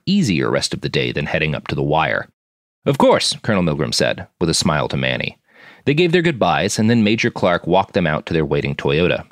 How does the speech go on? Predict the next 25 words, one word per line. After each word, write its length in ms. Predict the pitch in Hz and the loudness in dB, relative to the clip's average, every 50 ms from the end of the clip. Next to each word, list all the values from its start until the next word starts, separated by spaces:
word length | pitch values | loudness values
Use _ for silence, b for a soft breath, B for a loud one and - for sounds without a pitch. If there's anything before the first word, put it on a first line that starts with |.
| _ _ - - - | _ _ -10 -6 -6
The 80 | - | -4
Texas 400 | - - 143 139 - - 123 - | -2 -2 -4 -2 0 0 0 0
heat 260 | - - 127 101 - | 0 0 0 -2 -2
hit 220 | - - 131 - - | -2 -4 -4 -2 0
like 180 | 110 104 - | -2 0 0
an 80 | 90 85 | 0 0
oven 260 | 87 85 - 69 60 | 0 0 -2 -4 -4
as 120 | 62 - - | -4 -4 -4
they 140 | 65 64 | -2 -2
exited, 440 | 71 73 69 - - - - - - - - | -2 -2 -2 -4 -4 -6 -6 -10 -12 -10 -4
and 160 | 98 110 101 | -2 0 2
Manny 220 | 110 127 143 143 120 | 2 2 2 2 0
was 140 | 110 98 - | 0 0 0
glad 320 | - 95 87 80 78 - | 0 0 2 0 0 -2
they'd 120 | - 69 | -2 -2
be 80 | - 82 | -2 -2
spending 400 | - - - 85 76 71 71 76 | -2 -2 -2 -2 -2 -2 0 0
most 280 | 98 143 151 - - - | 2 2 2 0 -2 -4
of 80 | - | -4
the 100 | 73 69 | -4 -2
rest 220 | 57 55 - - - | -2 -4 -4 -6 -6
of 60 | - | -6
their 120 | - 131 | -6 -6
day 260 | - - 64 64 64 | -4 -4 -2 -2 -2
indoors. 640 | 64 67 67 - 196 202 90 71 53 - - - - | -4 -4 -4 -2 0 0 0 0 -2 -4 -4 -6 -8